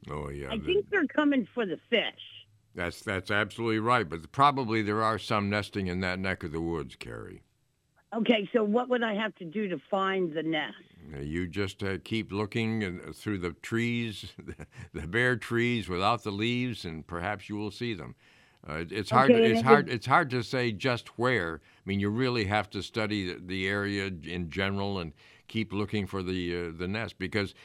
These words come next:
Speaker 1: the eagles are now very active around the nesting sites. They, they are adding to the nest from, uh, uh, the past year. Build. They always build on a little bit, and so you'll see a, more activity perhaps at this time,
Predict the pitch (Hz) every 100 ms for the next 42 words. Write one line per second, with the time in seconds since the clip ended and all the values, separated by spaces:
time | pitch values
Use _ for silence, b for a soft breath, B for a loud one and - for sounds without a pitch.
0 | B - 98 92 131 180 160 120 120 127
1 | 131 113 90 98 95 131 135 101 127 143
2 | 113 92 92 104 131 117 101 90 85 85
3 | 76 85 82 92 - 87 87 90 95 73
4 | 92 104 107 104 107 98 98 101 104 -
5 | 104 95 90 90 85 82 73 _ - -
6 | _ 82 85 78 80 98 107 110 - 110
7 | 104 107 101 82 - 82 101 107 87 95
8 | 90 95 107 87 76 110 104 104 104 107
9 | 98 95 101 104 98 107 - B B B
10 | B B - 82 82 101 98 95 87 123
11 | 107 92 71 90 95 110 107 104 104 117
12 | 123 120 92 78 76 82 80 - 71 -
13 | 85 - 82 80 80 80